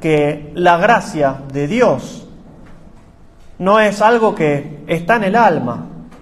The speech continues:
no es algo interior, no es algo que lo convierte, que lo transforma, sino que es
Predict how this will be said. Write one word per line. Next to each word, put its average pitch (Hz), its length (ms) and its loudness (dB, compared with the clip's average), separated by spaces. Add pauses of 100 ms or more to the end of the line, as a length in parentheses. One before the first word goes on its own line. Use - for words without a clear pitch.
(440)
no 220 100 -2
es 220 100 -2
algo 262 160 4
interior, 127 480 -4 (960)
no 165 60 -4
es 160 100 -4
algo 185 220 4
que 170 100 0
lo 139 140 2
convierte, 151 500 0
que - 60 -8
lo 127 120 -4
transforma, 127 760 0 (1300)
sino 226 420 0
que 196 160 0
es 220 180 -6